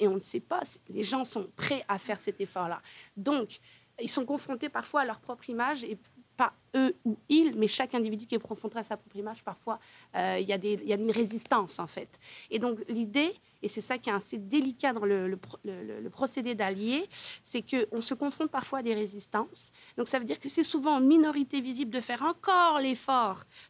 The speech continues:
de sensibiliser, de vulgariser, euh, pour les, les per-, les, la population dominante. Et, euh, l'effort doit être fait des deux côtés. C'est une, pour moi, dans ma définition, c'est une procédure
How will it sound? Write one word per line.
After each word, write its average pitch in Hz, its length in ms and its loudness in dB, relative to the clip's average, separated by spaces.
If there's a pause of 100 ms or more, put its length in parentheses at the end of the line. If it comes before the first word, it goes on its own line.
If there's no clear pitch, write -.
de 277 40 0
sensibiliser, 262 1000 0 (320)
de 254 100 -2
vulgariser, 269 840 2 (320)
euh, 196 420 4
pour 185 220 -2
les, 226 260 0
les 226 140 -2
per-, 233 180 -6
les, 196 440 2
la 185 100 -2
population 233 540 -2
dominante. 220 580 0 (380)
Et, 269 260 2 (100)
euh, 196 220 2 (640)
l'effort 240 560 4
doit 226 160 -2 (160)
être 277 260 -2
fait 269 220 -4
des 226 120 -6
deux 202 140 -2
côtés. - 380 -4
C'est - 240 -10
une, 120 120 -4 (280)
pour 269 120 2
moi, 262 380 8 (260)
dans 226 120 2
ma 214 120 2
définition, 240 520 -2
c'est 233 260 -4
une 220 80 -2
procédure 240 480 -4